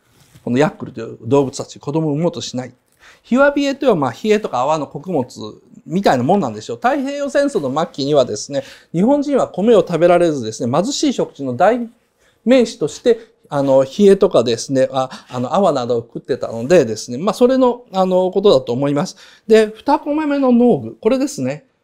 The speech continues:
これで、あの、種植えてるんですよ、ヒワビエの。で、この上にですね、ちょっとあの、あの、膨らんでる部分が見えるんですけど、種植えるのは大体あの土の上にですね、なんか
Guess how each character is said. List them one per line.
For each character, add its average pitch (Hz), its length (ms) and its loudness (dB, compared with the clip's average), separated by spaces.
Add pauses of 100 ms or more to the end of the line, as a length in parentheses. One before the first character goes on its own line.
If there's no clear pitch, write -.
(120)
こ 269 120 0
れ 277 80 0
で、 262 100 2
あ 254 80 -2
の、 233 120 0
種 302 320 -2
植 143 160 2
え 165 60 -2
て 196 80 0
る 185 80 -2
ん 131 40 -4
で 123 40 -12
す - 40 -12
よ、 - 60 -10
ヒ 165 140 -6
ワ 160 140 0
ビ 151 160 -2
エ 151 80 0
の。 135 320 -4
で、 202 580 0
こ 262 160 -4
の 294 180 0
上 277 200 0
に 294 100 0
で 143 80 -6
す - 100 -10
ね、 - 60 -8
ち - 80 -6
ょ 269 40 -2
っ - 80 -10
と 139 160 2
あ 127 60 -2
の、 127 220 -6 (680)
あ 143 100 -8
の、 135 260 -10
膨 - 220 -4
ら 294 100 0
ん 285 60 -2
で 285 80 0
る 269 80 0
部 269 100 -4
分 226 120 -2
が 120 100 -4
見 120 120 -4
え 143 60 0
る 131 80 -6
ん 113 40 -4
で 107 80 -10
す - 80 -20
け 131 80 -10
ど、 104 80 -12 (540)
種 330 240 -2
植 180 160 4
え 175 40 0
る 180 120 -2
の 135 140 -2
は 151 140 0
大 240 220 -2
体 262 120 -2
あ 285 40 -2
の 277 100 0
土 - 380 -10
の 302 140 -6
上 311 160 -4
に 254 80 0
で 135 80 -2
す - 180 -10
ね、 151 160 -6 (260)
な 202 120 -2
ん - 20 -6
か 143 240 -2